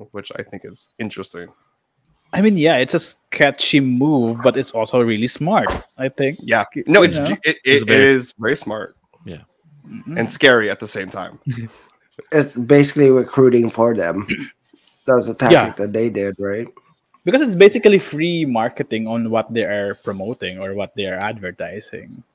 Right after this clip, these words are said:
Speaker 2: Because these gamers would actually, uh, from what I experienced, is gamers, like, streams for, like, money or whatever, uh, and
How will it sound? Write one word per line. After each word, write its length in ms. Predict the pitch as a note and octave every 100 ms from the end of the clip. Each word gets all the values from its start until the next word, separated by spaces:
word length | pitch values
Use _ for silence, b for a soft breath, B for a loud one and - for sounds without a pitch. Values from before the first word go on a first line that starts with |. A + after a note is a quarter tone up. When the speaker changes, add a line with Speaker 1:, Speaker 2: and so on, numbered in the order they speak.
| _ _
Speaker 2:
Because 360 | A#2+ A2 A#2 -
these 260 | B2+ C3+ -
gamers 480 | B2 C#3+ A#2 G#2+
would 180 | A#2 G#2+ -
actually, 500 | A2+ - A2+ G#2+ G#2+ b b b b -
uh, 440 | A2 G#2 G#2+ G#2 - b b _
from 220 | - C3
what 180 | C3 D#3+
I 160 | C#3 A#2+
experienced, 400 | A#2 B2+ A#2 A#2
is 160 | A#2
gamers, 540 | - B2 C3+ B2+ A#2 -
like, 280 | A2 A2 -
streams 480 | - D#3+ G3+ C3+
for, 280 | - B2+ A2
like, 260 | G#2+ G#2+ G#2+ -
money 400 | A3+ C#4 B2+ G#2
or 220 | G#2 G#2+
whatever, 640 | A2+ - G#3+ C#3 G#2 G#2+ B B -
uh, 460 | B2 A2+ G#2+ G2+ - _
and 280 | C3 B2+